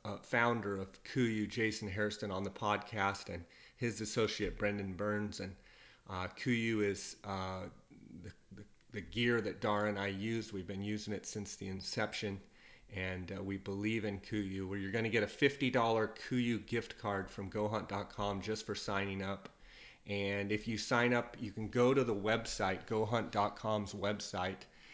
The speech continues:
and review the rules. Um, I believe they've got a deadline for the last day of October, but go to go hunt dot com and check out the rules for the, the, uh, the giveaway, the October giveaway, and that Coues deer hunt,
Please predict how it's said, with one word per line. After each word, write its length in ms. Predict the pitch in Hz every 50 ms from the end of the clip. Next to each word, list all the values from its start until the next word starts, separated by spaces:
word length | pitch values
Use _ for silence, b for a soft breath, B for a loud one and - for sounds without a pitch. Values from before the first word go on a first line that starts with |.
| B B B -
and 340 | 110 110 107 104 104 104 104
review 480 | 113 107 95 101 107 117 127 135 139
the 100 | 123 120
rules. 720 | 107 104 110 120 127 131 127 110 104 98 98 - - - - -
Um, 680 | 101 101 101 101 101 101 101 101 98 95 95 95 95 92 - B B B B B B B B B
I 80 | B 101
believe 360 | - 117 113 113 123 123 101
they've 200 | 120 113 107 -
got 200 | - 117 110 107
a 60 | 104
deadline 720 | 92 87 - 117 113 110 107 110 104 101 101 101 104 101 95
for 400 | 92 - - 104 101 101 104 104
the 100 | 92 98
last 420 | 95 95 98 101 101 101 - -
day 160 | - 107 101 101
of 120 | 101 98
October, 640 | 98 90 90 - - - - 120 113 113 101 98 92
but 240 | 82 98 95 - -
go 180 | 120 113 113
to 80 | 110 113
go 240 | 98 117 110 110 113
hunt 240 | 101 110 104 85
dot 260 | 82 104 101 98 - -
com 320 | - 110 104 101 101 98
and 120 | 90 87
check 260 | - - - - - -
out 200 | 104 101 - -
the 100 | 104 95
rules 520 | 92 104 110 113 110 104 98 98 - -
for 300 | - - 107 107 107 104
the, 180 | - 95 95 92 B B B B B B B B B
the, 300 | 98 98 98 98 95 95
uh, 140 | 92 92 92 98 104 - -
the 120 | 104 107
giveaway, 680 | 95 - - 120 120 113 123 113 107 92 95 92 92 95
the 120 | 92 98
October 540 | 98 98 95 - - - 113 110 104 107 104
giveaway, 580 | 87 92 110 107 104 101 92 90 92 92 92 92
and 100 | 95 92
that 240 | 98 98 98 - -
Coues 360 | - - 123 120 120 120 -
deer 200 | - 104 95 90
hunt, 380 | 78 92 92 95 - - -